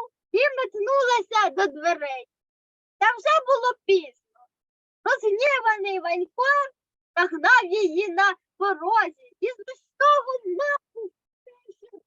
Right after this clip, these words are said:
качем по цьому. По хаті пішла у двір. Я кукую. Сонька йойкнула і очманіла, закрутилася на місці. Бігти далі вона не могла.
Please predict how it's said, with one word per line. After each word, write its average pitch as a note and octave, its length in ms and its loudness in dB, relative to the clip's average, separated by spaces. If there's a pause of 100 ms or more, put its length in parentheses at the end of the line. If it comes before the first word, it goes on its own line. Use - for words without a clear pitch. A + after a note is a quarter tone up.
(140)
качем G#4+ 460 -10
по F#4+ 60 -14
цьому. E4+ 460 -18 (1200)
По A4 80 -2
хаті A4 640 2
пішла F#4+ 420 0
у F#4+ 100 -4
двір. C#4+ 440 -20 (1160)
Я F#4 80 -10 (260)
кукую. E4 480 -4 (880)
Сонька C#5+ 500 0 (160)
йойкнула E4+ 760 -2 (200)
і F#4+ 80 2 (120)
очманіла, B4+ 800 -2 (120)
закрутилася A#4 840 -6
на G4 160 2
місці. D4+ 400 -14 (720)
Бігти A4 400 -2 (120)
далі G#4+ 300 0 (260)
вона E4 320 0
не F4 180 -2
могла. C#4+ 440 -12